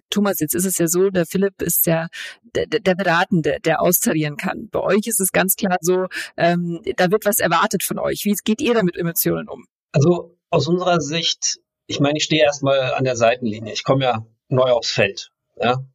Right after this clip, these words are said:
Speaker 2: wenn, wenn du so willst. Und von daher bin ich neutraler Dritter. Habe ich zunächst erstmal einfacher, ja, und kann auch verfahrene Situationen als neuer Finanzierer gegebenenfalls besser auflösen.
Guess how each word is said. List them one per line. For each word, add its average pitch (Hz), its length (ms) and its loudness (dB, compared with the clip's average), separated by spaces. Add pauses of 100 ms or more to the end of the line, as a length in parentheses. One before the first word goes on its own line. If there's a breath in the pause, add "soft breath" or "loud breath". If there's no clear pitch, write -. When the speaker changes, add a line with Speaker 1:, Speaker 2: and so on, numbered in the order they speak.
(160)
Speaker 2:
wenn, 117 360 -2
wenn 113 140 -2
du 110 80 -6
so 117 180 -2
willst. 139 380 0
Und 131 260 -4
von 127 140 -2
daher 135 260 4
bin 135 140 -2
ich 135 100 -6
neutraler 123 480 2
Dritter. 180 480 4 (240)
Habe 127 160 2
ich 123 120 -2
zunächst 135 340 -2
erstmal 117 300 0
einfacher, 147 600 0 (600)
ja, 131 160 0
und 131 260 -6
kann 143 220 4
auch 147 120 2 (140)
verfahrene 139 460 2
Situationen 143 640 0
als 131 180 0
neuer 135 180 4
Finanzierer 131 520 0
gegebenenfalls 123 640 -2
besser 107 260 2
auflösen. 113 640 -2